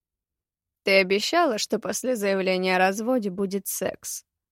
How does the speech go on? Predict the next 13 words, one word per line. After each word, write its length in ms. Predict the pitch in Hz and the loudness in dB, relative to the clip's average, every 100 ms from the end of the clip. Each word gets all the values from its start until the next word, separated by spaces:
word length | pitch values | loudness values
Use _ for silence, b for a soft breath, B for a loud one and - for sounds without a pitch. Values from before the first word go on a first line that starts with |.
| _ _ _ | _ _ _
Надеюсь, 500 | 240 262 277 311 285 | -2 0 2 2 0
ты 140 | 285 | -2
выполняешь 640 | 285 262 269 277 302 311 - | -2 0 0 2 2 0 -2
свои 200 | 214 196 | 0 0
обещания, 640 | 175 180 - 262 262 196 | 0 -2 -2 -2 0 -2
потому 360 | - - 185 202 | -6 -6 -6 -6
что 200 | - 190 | -6 -4
у 20 | |
меня 240 | 196 190 | -2 -4
звездец, 680 | 190 185 190 190 185 175 - | -4 -4 -6 -6 -8 -8 -6
как 200 | - 175 | -10 -10
все 240 | - 175 | -6 -4
горит". 520 | 170 180 185 - - | 0 0 -2 -6 -14